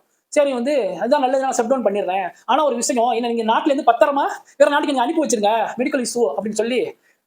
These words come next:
என்ன துப்பாக்கி வாங்கிட்டு அவர் போயிட்டதா சொல்லப்படுகிறது. அவர் மட்டும் இல்லாம மத்த அமைச்சர் ஏகப்பட்ட பேரும்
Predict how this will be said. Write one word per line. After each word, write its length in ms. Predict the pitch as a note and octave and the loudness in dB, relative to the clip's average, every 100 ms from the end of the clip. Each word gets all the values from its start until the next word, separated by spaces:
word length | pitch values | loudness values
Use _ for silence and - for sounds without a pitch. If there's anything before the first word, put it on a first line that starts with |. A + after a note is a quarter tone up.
| _ _ | _ _
என்ன 260 | C4 A#3+ | -2 0
துப்பாக்கி 340 | A#3+ C#4 C4+ C4 | 2 2 2 0
வாங்கிட்டு 360 | B3 A#3+ B3 | 0 -2 0
அவர் 260 | A3 G#3 G#3+ | 0 -2 0
போயிட்டதா 220 | G3+ A#3+ A3+ | 2 4 2
சொல்லப்படுகிறது. 420 | A3+ F#3+ F3 A#3 - _ | 0 -2 -6 -8 -14 _
அவர் 200 | C#4 F4+ | 2 4
மட்டும் 220 | E4+ E4 | 2 2
இல்லாம 280 | C#4+ C#4+ A3+ | 2 2 2
மத்த 120 | A3 | 4
அமைச்சர் 340 | E4 D#4+ D#4 | 2 2 0
ஏகப்பட்ட 300 | C4 A3 C4 | 0 0 2
பேரும் 300 | B3+ C4 A3 | 4 2 0